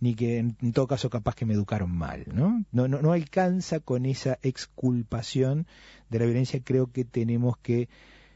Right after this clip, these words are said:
vernos un poquito mejor a nosotros mismos, y ahí es donde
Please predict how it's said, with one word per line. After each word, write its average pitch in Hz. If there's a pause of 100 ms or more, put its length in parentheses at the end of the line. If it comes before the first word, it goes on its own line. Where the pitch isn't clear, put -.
(180)
vernos 127
un 113
poquito 113
mejor 110
a -
nosotros 107
mismos, 120
y 107
ahí 113
es 110
donde 107